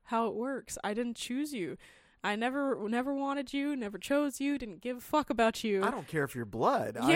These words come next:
Speaker 2: mean,
Speaker 1: it
Speaker 2: myself personally, it's like, you know, I, how many people in my life try to,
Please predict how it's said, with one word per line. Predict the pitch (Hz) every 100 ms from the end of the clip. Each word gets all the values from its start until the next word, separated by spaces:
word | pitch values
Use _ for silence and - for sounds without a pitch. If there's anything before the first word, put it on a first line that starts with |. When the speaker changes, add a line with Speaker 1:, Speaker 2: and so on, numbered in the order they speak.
| 269
Speaker 2:
mean, | 190
Speaker 1:
it |
Speaker 2:
myself | 156 156 156 180 -
personally, | 190 254 160 127 135
it's | 135
like, | 156 143 -
you | 170 156
know, | 127 127 - 90 - - -
I, | 143 156
how | 147
many | 190 180
people | 196 180
in | 165
my | 139 135
life | 160 131 -
try | 151
to, | 143 123